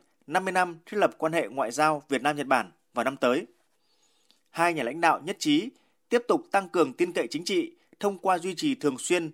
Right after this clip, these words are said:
các chuyến thăm, tiếp xúc cấp cao, thúc đẩy hợp tác ngoại giao, an ninh, quốc phòng, kinh tế một cách hiệu quả và thực chất,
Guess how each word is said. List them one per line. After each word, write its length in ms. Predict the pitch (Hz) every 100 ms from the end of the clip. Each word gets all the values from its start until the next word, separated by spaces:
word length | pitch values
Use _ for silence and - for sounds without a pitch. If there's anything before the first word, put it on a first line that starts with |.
| _ -
các 160 | 202 -
chuyến 180 | 160
thăm, 220 | 165 170 143 _ _ _
tiếp 100 | 196
xúc 260 | - 220 -
cấp 120 | 214 -
cao, 260 | 170 151 - _ _ _ _
thúc 140 | - 113
đẩy 220 | 160 110
hợp 240 | - 135 -
tác 240 | 214 -
ngoại 180 | 175 123
giao, 320 | 160 175 160 _
an 200 | 151 170
ninh, 200 | 175 156 -
quốc 160 | 214 -
phòng, 240 | 143 117 - _ _
kinh 160 | 185 165
tế 320 | 151 143 220 - _ _
một 80 | 143
cách 160 | 185 202
hiệu 160 | 185
quả 320 | 123 143 113 90 -
và 100 | 117
thực 160 | 120
chất, 240 | - 190